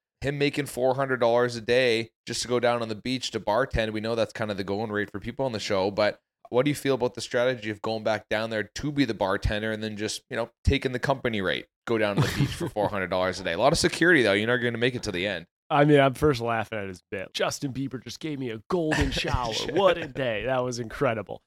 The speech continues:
Speaker 2: But his four hundred, I mean, first of all, at the end of the day, the show knows they have leverage, right? They still pay. They still put some money on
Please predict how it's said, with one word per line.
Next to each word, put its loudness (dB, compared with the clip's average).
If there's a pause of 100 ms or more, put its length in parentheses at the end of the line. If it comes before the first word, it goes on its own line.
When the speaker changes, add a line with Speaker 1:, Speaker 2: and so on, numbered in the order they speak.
(180)
Speaker 2:
But 2
his 0
four 0
hundred, 0
I -2
mean, 0
first -8
of -8
all, 0 (760)
at -12
the 4
end 6
of 4
the -2
day, 0
the -2
show 0
knows 0
they -8
have -10
leverage, -14
right? 0
They -2
still 2
pay. -2 (400)
They -2
still 0
put -6
some -8
money 0
on 0